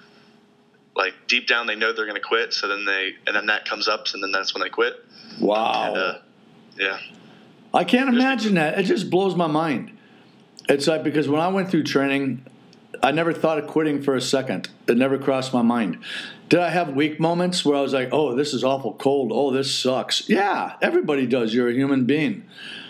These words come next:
Speaker 2: But you gotta keep
Speaker 1: Yeah.
Speaker 2: that dream in front of you.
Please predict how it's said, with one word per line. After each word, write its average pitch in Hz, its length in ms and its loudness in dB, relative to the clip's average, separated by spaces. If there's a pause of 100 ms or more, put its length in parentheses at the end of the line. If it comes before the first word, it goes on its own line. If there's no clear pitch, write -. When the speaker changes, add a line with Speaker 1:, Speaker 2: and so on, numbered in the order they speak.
(500)
Speaker 2:
But 139 220 0
you 131 40 -2
gotta 151 220 2
keep - 260 -2
Speaker 1:
Yeah. 160 140 4
Speaker 2:
that 123 80 -4
dream 147 300 0
in 127 120 2
front 151 280 0
of 127 60 2
you. 90 100 -2